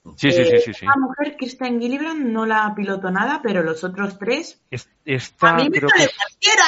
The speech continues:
Speaker 2: ¿eh? <laughs>
Speaker 1: la Gillibrand está, quiero recordar que es una juez de San Francisco.
Speaker 2: Abogada
Speaker 1: Eh,
Speaker 2: y
Speaker 1: Beto,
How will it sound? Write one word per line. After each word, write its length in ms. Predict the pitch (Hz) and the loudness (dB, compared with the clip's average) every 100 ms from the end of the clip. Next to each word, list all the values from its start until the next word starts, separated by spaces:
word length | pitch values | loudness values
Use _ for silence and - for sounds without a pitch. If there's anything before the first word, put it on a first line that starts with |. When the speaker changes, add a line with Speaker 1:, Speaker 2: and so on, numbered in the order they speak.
| 320 | 4
Speaker 2:
¿eh? 720 | 440 - - - - 381 381 - | 0 -2 -4 -2 -2 0 -2 0
<laughs> 20 | |
Speaker 1:
la 180 | 120 113 | 2 2
Gillibrand 500 | - 165 156 165 160 | 0 -2 -2 -2 -2
está, 400 | - 175 185 - | 0 0 0 -2
quiero 180 | 139 139 | 0 0
recordar 460 | 139 139 135 151 | 2 2 2 0
que 80 | - | -2
es 120 | 139 | -10
una 240 | 139 131 123 | -6 -2 -2
juez 400 | - 139 143 120 | 0 -2 -2 -2
de 460 | 113 107 104 98 95 | 0 2 0 -2 -4
San 200 | 98 90 | -8 -10
Francisco. 600 | 90 - 113 - - - _ _ _ _ _ _ _ _ _ _ _ _ _ _ _ _ _ - | -12 -10 -10 -12 -20 -20 _ _ _ _ _ _ _ _ _ _ _ _ _ _ _ _ _ -10
Speaker 2:
Abogada 400 | 175 185 190 226 | -8 -4 -2 0
Speaker 1:
Eh, 40 | |
Speaker 2:
y 20 | - | 2
Speaker 1:
Beto, 400 | 123 - 143 | 0 0 -4